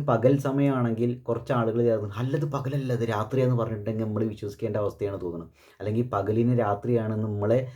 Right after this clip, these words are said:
എന്താ പറയുക, പല കളികളിലൂടെ നമ്മളെ വിശ്വസിപ്പിക്കാനുള്ള പരിപാടി തോന്നുന്നു. അപ്പം പകൽ, ഇത് പകൽ സമയമാണല്ലോ നമ്മൾ പറഞ്ഞിട്ടുണ്ടെങ്കിൽ ആളുകൾ അത് അംഗീകരിക്കൂല.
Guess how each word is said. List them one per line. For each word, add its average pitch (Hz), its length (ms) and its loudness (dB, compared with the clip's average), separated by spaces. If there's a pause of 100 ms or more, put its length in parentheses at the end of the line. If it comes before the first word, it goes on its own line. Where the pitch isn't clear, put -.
(300)
എന്താ 104 180 -2
പറയുക, 101 360 0
പല 107 200 0
കളികളിലൂടെ 110 500 0
നമ്മളെ 110 180 0
വിശ്വസിപ്പിക്കാനുള്ള 107 600 -4
പരിപാടി 92 220 -4
തോന്നുന്നു. 87 240 -8 (340)
അപ്പം 110 320 -2 (460)
പകൽ, 104 300 4 (200)
ഇത് 143 260 -2
പകൽ 127 360 2
സമയമാണല്ലോ 143 680 0
നമ്മൾ 131 240 4
പറഞ്ഞിട്ടുണ്ടെങ്കിൽ 113 520 0
ആളുകൾ 107 240 -2
അത് 110 100 -4
അംഗീകരിക്കൂല. 95 560 -8